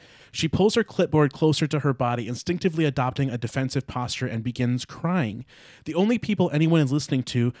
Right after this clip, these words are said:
are the self-important men who talk for hours without saying anything that matters. There is no true justice to be found here, and no one is asking the right questions or focusing on the right people.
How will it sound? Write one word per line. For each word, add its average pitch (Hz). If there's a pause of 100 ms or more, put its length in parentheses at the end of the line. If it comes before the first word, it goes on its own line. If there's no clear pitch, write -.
(120)
are 131
the 120
self-important 151
men 135
who 143
talk -
for -
hours 127
without 123
saying 139
anything 131
that 131
matters. 113 (300)
There 131
is 120
no 143
true 170
justice 143
to -
be 139
found 139
here, 135
and 120
no 139
one 151
is 131
asking 131
the 123
right 120
questions 117 (240)
or 123
focusing 127
on 113
the 110
right 107
people. -